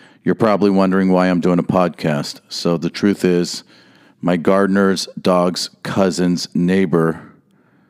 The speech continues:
was doing a podcast, so I felt that I was left out, and I'm gonna do a podcast as well.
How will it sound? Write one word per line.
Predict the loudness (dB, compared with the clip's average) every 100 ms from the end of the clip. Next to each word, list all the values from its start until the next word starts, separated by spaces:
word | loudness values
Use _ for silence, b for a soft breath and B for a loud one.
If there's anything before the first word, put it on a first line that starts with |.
| b b _ _
was | -4 -2
doing | 0 0 2 0 0
a | -2
podcast, | 0 0 -2 -2 -4 -2
so | -2
I | -4
felt | -2 -4 -2
that | -2
I | -2
was | -2 -2
left | -4 -4 -4
out, | -4 -2
and | -4
I'm | -4
gonna | -4
do | -6 -6
a |
podcast | -4 -6 -4 -8 -10 -10
as | -8 -4
well. | -4 -4